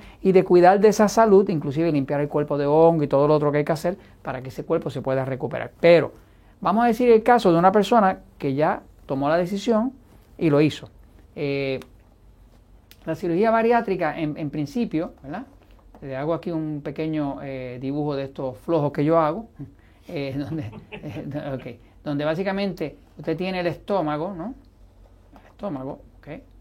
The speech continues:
Eh, y ese estómago como tal, pues, desemboca en duodeno, duodeno, ¿ok? O sea que por aquí entra la comida, llega al estómago, en el estómago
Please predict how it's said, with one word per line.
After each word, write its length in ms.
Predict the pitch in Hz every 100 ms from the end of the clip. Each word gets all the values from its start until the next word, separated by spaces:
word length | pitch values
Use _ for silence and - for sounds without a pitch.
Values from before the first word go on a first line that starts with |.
| - _ _ _ _ _ - _ _ _ _
Eh, 800 | - 147 139 135 139 135 135 135 -
y 160 | 151
ese 360 | 151 151 196 -
estómago 520 | 170 - 214 180 156
como 280 | 151 147 147
tal, 360 | 170 180 165 233 - _ _ _
pues, 320 | - 135 - - - _ - - - 262
desemboca 880 | 151 143 127 135 143 208 208 143
en 380 | 160 202 226 254 -
duodeno, 800 | 139 135 143 135 131 135 127 110 - _ _
duodeno, 760 | 147 147 135 127 123 120 104
¿ok? 120 | - 165 220 - - - _ - _ _
O 80 | 143
sea 180 | -
que 100 | -
por 120 | 143 127
aquí 200 | 123 160
entra 220 | 165 185
la 140 | 185
comida, 480 | 185 220 196 190 233 - -
llega 260 | 143 143
al 60 | 165
estómago, 360 | 160 175 185 196
en 80 |
el 40 | 143
estómago 460 | - 151 160 180